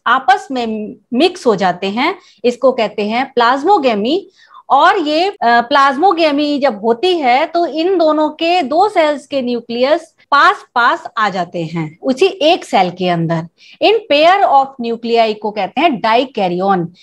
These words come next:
यानी कि दो न्यूक्लियस एक साथ। डाई माने दो, डाइकैरियोन माने हो गया दो न्यूक्लियस एक साथ, एक सेल में दो न्यूक्लियस एक साथ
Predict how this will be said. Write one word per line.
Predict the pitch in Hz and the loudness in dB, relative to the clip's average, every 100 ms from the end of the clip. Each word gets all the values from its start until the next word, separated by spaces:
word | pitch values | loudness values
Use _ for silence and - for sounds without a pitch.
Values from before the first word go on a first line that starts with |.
| - - | -20 -2
यानी | 247 285 359 | 0 2 0
कि | 370 277 302 370 - _ 196 | -2 -2 -2 -4 -8 _ 0
दो | 311 370 | 4 4
न्यूक्लियस | 311 247 208 202 214 214 165 - - | 4 0 -2 -2 2 2 0 -10 -2
एक | 262 269 | 0 0
साथ। | - 175 160 | -6 -8 -6
डाई | 175 233 262 | -2 0 2
माने | 302 277 370 - _ 214 | 0 0 -2 -4 _ 0
दो, | 285 220 160 - 220 | 4 4 0 -10 -2
डाइकैरियोन | 240 277 294 311 294 320 381 | 0 0 2 0 2 2 2
माने | 349 226 214 | 2 0 0
हो | 220 202 | -2 -2
गया | 180 262 - _ _ 202 | 0 0 -2 _ _ 0
दो | 294 311 | 2 2
न्यूक्लियस | 240 180 - 175 165 160 - _ - | 2 -4 -6 -6 -6 -8 -20 _ -2
एक | 233 233 | -2 -2
साथ, | - 175 147 _ - | -10 -14 -14 _ 0
एक | 294 349 | 0 0
सेल | - 226 196 | 0 2 2
में | 220 302 247 | 0 -2 0
दो | 311 349 | 2 2
न्यूक्लियस | 233 175 208 294 - | 0 0 -2 -2 0
एक | 220 208 | -2 -2
साथ | - 226 | -4 -4